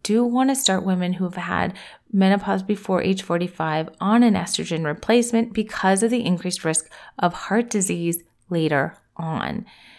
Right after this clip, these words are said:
We also know that women who have menopause before age forty-five have an increased risk of bone loss, and that inc-, bone loss is going to increase their risk for osteopenia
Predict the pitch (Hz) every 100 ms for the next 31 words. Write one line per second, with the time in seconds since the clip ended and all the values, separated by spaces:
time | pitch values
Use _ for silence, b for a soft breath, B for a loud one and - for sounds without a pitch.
0 | B B - 220 220 220 233 269 240 220
1 | - 190 190 185 180 - 175 175 170 B
2 | B - 185 190 202 202 196 185 185 185
3 | - - 185 - 165 160 - 208 202 202
4 | 190 185 175 - 185 185 190 196 196 -
5 | 185 170 170 - 190 185 - 175 175 170
6 | - 175 175 190 277 - - B B B
7 | - 196 202 202 214 - 196 190 - _
8 | - 196 214 196 170 156 190 302 - -
9 | B B - 214 - 208 208 196 190 190
10 | 208 190 196 190 - 175 - 185 269 262
11 | - - 196 190 180 - - 170 165 262
12 | 262 247 240 240